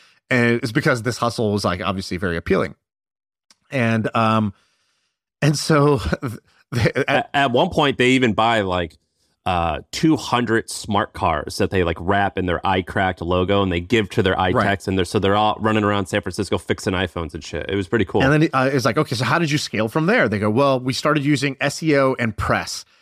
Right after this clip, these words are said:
Speaker 1: And they're like, "We've realized that the press loves to talk about the following headline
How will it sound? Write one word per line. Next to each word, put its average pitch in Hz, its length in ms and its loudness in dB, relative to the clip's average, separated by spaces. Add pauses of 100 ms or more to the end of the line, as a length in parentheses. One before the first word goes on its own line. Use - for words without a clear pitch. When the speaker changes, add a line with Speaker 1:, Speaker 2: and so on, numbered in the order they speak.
(180)
Speaker 1:
And 123 100 0
they're 120 80 4
like, 117 120 2
"We've 143 160 4
realized 175 360 2
that 113 100 -6
the 113 60 -10
press - 560 -4 (260)
loves 120 580 0
to 143 100 -6
talk 123 280 -4
about 113 380 -2
the 123 80 -8
following 180 400 2
headline 120 380 -4